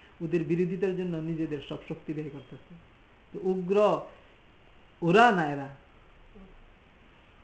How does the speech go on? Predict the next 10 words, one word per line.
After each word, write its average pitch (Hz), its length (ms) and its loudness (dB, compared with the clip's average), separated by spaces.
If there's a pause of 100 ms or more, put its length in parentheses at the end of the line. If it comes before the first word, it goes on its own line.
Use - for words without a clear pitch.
(960)
যারা 180 260 0
আল্লাহর 269 340 2
বিধান 233 440 4
মানতেছে 294 460 -2
কঠিনভাবে, 247 540 -2
এরা 185 360 -4
উগ্র 226 380 -2
না, 170 100 -4 (200)
উগ্র 165 340 -2
না। 156 260 -8